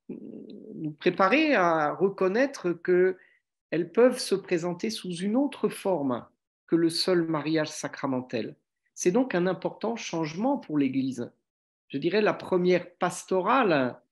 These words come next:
des familles, c'était, euh, la pastorale de la préparation au mariage, bien sûr, suivie du baptême des enfants et de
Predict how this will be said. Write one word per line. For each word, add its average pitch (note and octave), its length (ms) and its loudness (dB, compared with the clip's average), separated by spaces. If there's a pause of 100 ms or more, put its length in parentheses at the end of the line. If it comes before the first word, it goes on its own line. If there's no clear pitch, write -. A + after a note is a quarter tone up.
(280)
des D#3 120 2
familles, F#3 640 2 (640)
c'était, A3+ 760 2 (480)
euh, C#3+ 360 -4 (260)
la C#3+ 160 -8 (220)
pastorale D#3+ 540 -2
de E3+ 60 4
la D3 140 2
préparation C#3+ 720 -6
au D3 60 0
mariage, C#3+ 600 -2 (460)
bien A2 140 -10
sûr, G3 360 -2
suivie E3 600 -4
du D3 140 -4
baptême C3+ 440 0
des C3 200 -2
enfants G3+ 640 0 (480)
et C#3 320 2
de C3 280 -6